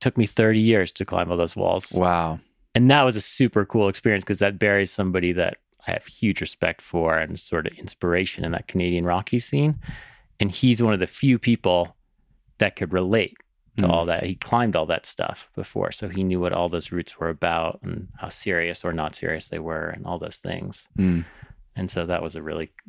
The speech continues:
Speaker 1: cool kind of experience that you wouldn't have with anybody else, really. I mean, just a handful of people. But
Speaker 2: Okay, we've kind of been talking about this the whole time, but I'm gonna read something that I got from our mutual friend, Jonah.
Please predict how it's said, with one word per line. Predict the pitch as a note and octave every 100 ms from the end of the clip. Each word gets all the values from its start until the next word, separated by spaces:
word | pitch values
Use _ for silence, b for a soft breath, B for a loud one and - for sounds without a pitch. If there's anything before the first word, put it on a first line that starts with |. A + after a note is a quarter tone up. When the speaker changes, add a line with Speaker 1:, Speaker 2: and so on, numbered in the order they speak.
| C#3 -
Speaker 1:
cool | G2+ E2 D#2 F#2 _ -
kind | G#2
of | F2+
experience | - - F#2 -
that | G#2
you |
wouldn't | G#2+ G2 - -
have | - E2 D#2+ D#2+
with | D#2+ D#2 - _ _ _ _ _ _ _ _ -
anybody | - E2 D#2 D2+
else, | D#2 D2 - -
really. | - - -
I | -
mean, | G2 G2 _ _
just | - -
a | -
handful | - - - -
of | -
people. | - G#2+ - G#2 _ _ _
But | C#3+ F3+ _ _ _ _ - B B B B B B _ _ B B B B B B B B B B B
Speaker 2:
Okay, | A2+
we've | G2+ F2+
kind | A#2+
of | A2
been | G2
talking | F2 F2+ F2+
about | E2+ E2+
this | F2+ E2
the | E2+
whole | F2 E2+
time, | F2 E2+
but | E2+
I'm | E2 G2
gonna | A2+
read | F#2 F#2+ F2+
something | F2 F#2 F2
that | E2
I | E2 E2+
got | E2 -
from | - F2 E2+
our | E2
mutual | E2+ - E2+
friend, | - F2 D#2+
Jonah. | D2+ D#2+ F#2+ A#2